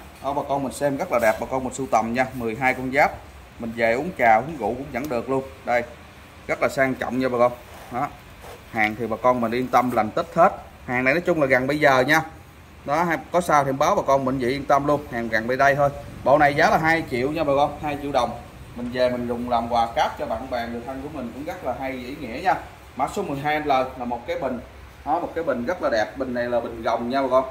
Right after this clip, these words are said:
Nó miệng là miệng, à, lá sen. Chiều cao em đo là khoảng chừng là ba mươi hai. Hoành bụng như thế này là năm mươi nha. Hàng khắc nổi nha bà con.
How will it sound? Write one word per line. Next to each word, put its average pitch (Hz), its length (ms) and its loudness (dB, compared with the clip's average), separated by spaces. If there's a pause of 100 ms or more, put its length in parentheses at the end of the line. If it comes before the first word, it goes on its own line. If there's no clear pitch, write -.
Nó 143 120 -6
miệng 123 300 -6
là 117 80 -4
miệng, 110 320 -6
à, 131 60 0
lá 151 120 -2
sen. 147 280 0 (600)
Chiều 127 160 -4
cao 147 260 4
em 143 140 2
đo 143 200 6
là 123 160 2
khoảng 117 380 -6
chừng 110 240 -8
là 110 180 -2
ba 139 200 2
mươi 143 160 -2
hai. 147 200 -2 (720)
Hoành 123 200 -2
bụng 147 260 -2
như 160 60 2
thế 160 80 0
này 151 140 0
là 120 60 -2
năm 131 200 -2
mươi 156 200 2
nha. 156 140 2 (200)
Hàng 117 260 -8
khắc - 220 -12
nổi 127 240 -2
nha 208 100 -4
bà 139 100 0
con. - 160 4